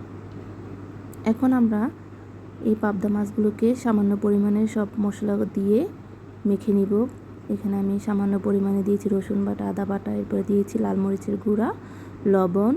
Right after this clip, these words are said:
স্বাদ মতো দিয়েছি ধনিয়া গুঁড়া, জিরার গুঁড়া, আর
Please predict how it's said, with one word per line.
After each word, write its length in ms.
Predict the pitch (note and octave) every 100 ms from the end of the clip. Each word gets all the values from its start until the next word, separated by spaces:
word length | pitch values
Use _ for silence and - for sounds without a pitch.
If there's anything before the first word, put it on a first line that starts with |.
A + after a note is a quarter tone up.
| F4+ -
স্বাদ 160 | G3+ F#3+
মতো 240 | G3 - G#3
দিয়েছি 340 | F#3+ G3+ G3+ G3 G3
ধনিয়া 280 | F#3+ F#3+ F#3
গুঁড়া, 260 | F#3 G3 G3
জিরার 320 | G3 G3 F#3+ F3+
গুঁড়া, 220 | F#3 G3+ F4+ - - - - - -
আর 80 | F#3+